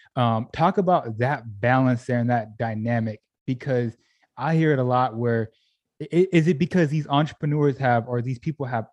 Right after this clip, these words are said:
earned that, that moment to say that, to where now they can control what they want to do?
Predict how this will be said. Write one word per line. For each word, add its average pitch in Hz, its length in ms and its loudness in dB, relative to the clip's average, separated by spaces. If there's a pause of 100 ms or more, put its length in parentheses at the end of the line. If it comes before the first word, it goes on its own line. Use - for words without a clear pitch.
earned 156 500 -2 (540)
that, 123 380 -2
that 120 220 0
moment 143 400 -2
to 127 100 -8
say 156 280 -2
that, 170 340 -6
to 131 100 -6
where 127 180 -4
now 131 160 0
they 131 100 -2
can 127 160 -10
control 131 520 -4
what 127 160 -6
they 127 100 -2
want 123 280 -4
to - 80 -18
do? 160 420 -4